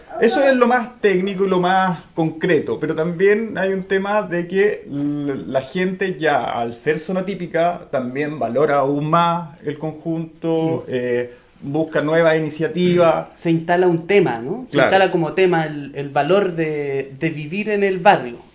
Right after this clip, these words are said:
Speaker 1: Por supuesto.
Speaker 2: Mm.
Speaker 1: Eh, eso también genera que mucha gente también quiera venir a vivir acá,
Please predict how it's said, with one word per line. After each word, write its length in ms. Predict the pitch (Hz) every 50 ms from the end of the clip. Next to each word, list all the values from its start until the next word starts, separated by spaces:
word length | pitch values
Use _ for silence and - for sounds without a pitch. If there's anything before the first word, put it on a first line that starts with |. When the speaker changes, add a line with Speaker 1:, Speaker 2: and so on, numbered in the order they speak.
| _ -
Speaker 1:
Por 80 | 147 135
supuesto. 460 | - 147 120 - - 139 - - - _ _
Speaker 2:
Mm. 60 | - 139 139 135
Speaker 1:
Eh, 120 | 175 185 - 196
eso 160 | 190 214 226
también 280 | 202 202 190 202 208
genera 300 | 202 208 196 202 202 196
que 100 | 175 165
mucha 340 | 160 160 170 180 190 185 185 -
gente 180 | 185 185 170
también 220 | 165 156 165 160 160
quiera 180 | - 165 156 151
venir 280 | 147 147 165 175 143
a 40 | 127
vivir 260 | 143 147 175 240 233 202
acá, 380 | 170 143 147 139 - - -